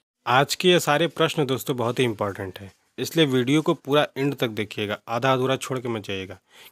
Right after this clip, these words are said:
क्योंकि हर एक क्वेश्चन आपके लिए इंपॉर्टेंट है। आपका सातवां प्रश्न है, भारत में प्रथम सिख प्रधानमंत्री।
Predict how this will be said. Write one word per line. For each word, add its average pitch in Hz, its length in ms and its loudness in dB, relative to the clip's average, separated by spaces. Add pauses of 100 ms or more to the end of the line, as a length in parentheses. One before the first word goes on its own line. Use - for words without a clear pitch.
क्योंकि 135 160 -2
हर 139 240 2
एक 156 160 -2
क्वेश्चन 139 360 -2
आपके 117 360 -4
लिए 131 140 -2
इंपॉर्टेंट 107 640 -4
है। 95 140 -14 (1120)
आपका 131 300 2
सातवां 151 380 4
प्रश्न 120 300 0
है, 127 100 2
भारत 117 460 0
में 165 160 0
प्रथम 139 460 0
सिख - 440 -2
प्रधानमंत्री। 101 720 -4